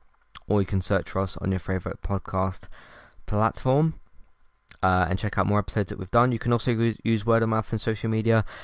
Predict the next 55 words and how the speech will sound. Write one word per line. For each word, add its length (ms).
let 200
people 220
know 120
about 220
what 140
we 80
do 160
and 80
where 120
they 80
can 160
find 320
it. 220
So 320
all 120
the 60
podcasts, 600
just 160
let 100
them 120
know 140
where 120
they 80
can 140
find 300
stuff 300
and 100
what 140
we 100
do 140
and 100
all 120
that. 240
Either 240
soci-, 360
social 320
media 260
or 120
just 240
tell 160
people, 420
uh, 100
that 160
you 120
know, 320
all 140
that 120
kind 160
of 60
stuff. 220
It 100
really 180
helps 240
us 140
out. 220